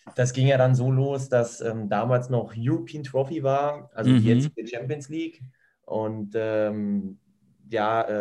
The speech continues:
Speaker 1: äh, die Jungs haben, äh, ich glaub, in, in Finnland gespielt und ich war zu Hause in Berlin, weil ich, äh, dritter Torwart war.
Speaker 2: Mhm.
Speaker 1: Ähm,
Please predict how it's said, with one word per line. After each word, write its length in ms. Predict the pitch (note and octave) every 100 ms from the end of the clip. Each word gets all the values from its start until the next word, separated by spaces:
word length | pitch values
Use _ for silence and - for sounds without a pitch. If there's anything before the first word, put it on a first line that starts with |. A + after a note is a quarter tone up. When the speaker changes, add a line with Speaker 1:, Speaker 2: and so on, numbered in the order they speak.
| G#2 G#2
Speaker 1:
äh, 40 | G2
die 140 | G2+
Jungs 280 | G2+ A2+ A2+
haben, 220 | A2+ G#2
äh, 300 | F#2 G#2+ G#2
ich 120 | G2+
glaub, 300 | G2+ G2+ G2+
in, 420 | G#2+ G#2+ G2+ G2 -
in 120 | G2
Finnland 460 | - B2 D3 C#3+ C3
gespielt 640 | B2+ - B2+ C3 B2+ B2+ - _ _ _
und 320 | _ G#2 G2+ G#2+
ich 320 | G#2+ - -
war 180 | G#2 A2
zu 140 | G#2
Hause 260 | A2+ C3 B2+
in 80 |
Berlin, 340 | A2 G#2+ C3+ C#3
weil 160 | A2 G#2+
ich, 180 | -
äh, 340 | G#2 G#2 G2+ F#2+
dritter 300 | - A2+ A#2+
Torwart 400 | - A#2+ C3 C3+
war. 460 | B2+ B2+ C3 B2+ - _ _
Speaker 2:
Mhm. 440 | A2+ A2 A2 A2 G#2+ G#2+
Speaker 1:
Ähm, 280 | G#2 G2+ -